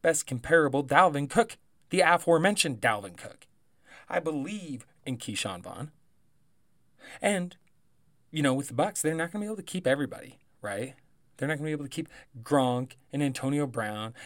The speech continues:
and Chris Godwin and the defensive players that are going, and Leonard Fournette.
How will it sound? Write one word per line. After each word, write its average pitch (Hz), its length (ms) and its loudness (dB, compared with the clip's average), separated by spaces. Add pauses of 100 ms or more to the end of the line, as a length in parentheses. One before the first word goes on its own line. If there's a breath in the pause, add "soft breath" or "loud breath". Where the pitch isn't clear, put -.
and 123 120 -4
Chris 143 220 -4
Godwin 117 680 -2 (220 loud breath)
and 135 180 -2
the 147 60 -2
defensive 123 500 -6
players 117 300 -4
that 120 80 -4
are 117 40 -6
going, 117 280 -4 (300 loud breath)
and 143 380 -2 (100)
Leonard 123 320 0
Fournette. 113 460 -6